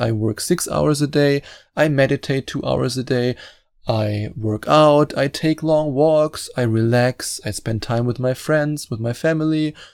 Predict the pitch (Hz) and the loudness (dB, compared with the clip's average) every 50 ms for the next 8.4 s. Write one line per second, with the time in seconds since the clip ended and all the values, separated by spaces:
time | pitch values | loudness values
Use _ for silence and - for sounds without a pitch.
0 | _ _ _ _ _ - 156 170 180 180 180 190 190 175 170 - - _ _ _ | _ _ _ _ _ 0 2 4 4 4 4 2 0 -2 -6 -10 -18 _ _ _
1 | - 120 113 110 117 123 123 123 127 127 123 123 120 - - 113 104 - - - | -4 -2 0 2 4 4 6 6 4 4 2 0 0 0 -2 -2 -2 -2 -6 -4
2 | 120 113 113 113 117 117 120 123 - - 156 175 170 127 107 110 113 - - - | 0 2 2 4 4 4 2 2 0 2 2 4 4 2 0 -4 -6 -8 -10 -16
3 | - - _ _ _ - 131 123 - - 139 139 143 - - 127 120 117 131 151 | -20 -20 _ _ _ -4 -4 -4 0 2 4 4 4 2 0 -4 0 2 4 4
4 | 175 185 180 - - 131 143 165 170 147 123 113 107 110 - - - _ _ - | 4 4 2 0 0 2 4 6 6 6 6 4 2 0 -4 -6 -14 _ _ -2
5 | 143 131 127 123 117 - - - 151 170 175 160 - - 123 113 110 110 110 110 | 0 0 2 0 -2 -2 0 4 6 6 6 6 4 0 0 2 2 2 0 0
6 | 117 123 123 123 - - - 135 123 113 117 123 139 147 - - 120 120 120 117 | 0 0 -2 -2 -2 -2 -2 -2 -2 0 2 2 2 0 0 0 2 2 2 2
7 | - 113 120 113 - - - 107 - - 113 - - 113 - - 113 110 110 - | 2 0 -2 -2 -2 -6 -10 -8 -6 -6 -4 -4 -4 -6 -4 -2 -2 -2 -2 -4
8 | - - 139 147 - - - 226 | 0 2 2 2 4 4 2 2